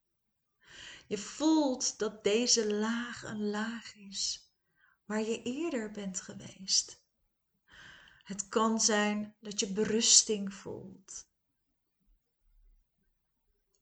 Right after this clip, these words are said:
Of herinneringen krijgt. Zielsherinneringen. Het is oké. Laat het maar komen.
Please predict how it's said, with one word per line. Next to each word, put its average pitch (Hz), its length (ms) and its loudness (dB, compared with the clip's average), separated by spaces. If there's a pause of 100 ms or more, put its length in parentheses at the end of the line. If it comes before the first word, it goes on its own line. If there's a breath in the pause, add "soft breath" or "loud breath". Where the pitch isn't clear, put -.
(460 loud breath)
Of - 80 -16
herinneringen 190 1000 -8
krijgt. - 800 -20 (720 loud breath)
Zielsherinneringen. 185 1900 4 (3250)
Het - 200 -10
is - 220 6
oké. 170 520 -14 (1400 soft breath)
Laat 165 440 -4
het - 200 -14
maar 214 180 -12
komen. 196 720 -10